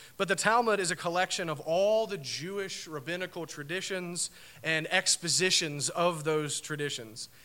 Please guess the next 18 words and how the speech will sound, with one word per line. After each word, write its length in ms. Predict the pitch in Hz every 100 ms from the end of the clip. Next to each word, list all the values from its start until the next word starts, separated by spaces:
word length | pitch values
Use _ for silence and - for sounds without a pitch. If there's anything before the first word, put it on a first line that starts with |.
| -
And 100 | 131
I 100 | 156
found 240 | 202 233 185
a 60 |
comprehensive 1120 | 147 196 214 226 196 156 196 190 151 131 127 - - -
set 640 | - - 208 170 131 -
of 140 | 139
the 60 | 139
Talmud, 500 | - 160 143 123 117 - - - - - - -
and 100 | 156
it 60 | 180
was 100 | -
seventy-four 920 | - 180 185 190 170 - 175 170 156
volumes 640 | 123 143 147 143 135 113
long. 360 | 123 113 95 113 - - - - - - - - - - - -
Big, 360 | 202 180 147
thick 800 | 127 - - - 190 170 - - 147
books 500 | 135 - - -